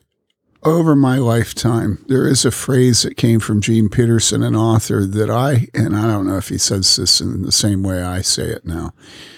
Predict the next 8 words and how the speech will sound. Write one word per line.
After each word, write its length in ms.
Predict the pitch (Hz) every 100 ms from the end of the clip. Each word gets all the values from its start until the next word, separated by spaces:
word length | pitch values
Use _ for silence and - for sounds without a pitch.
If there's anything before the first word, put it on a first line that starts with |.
| - _ -
but 120 | 135
I 200 | 160 151
tell 280 | - 123 110
m-, 240 | 107 135
young 300 | - 123 117
men 160 | 110 104
especially 920 | 95 - - - 104 101 - 107 95 -
constantly, 1300 | - - 135 127 120 101 - - 95 - 107 78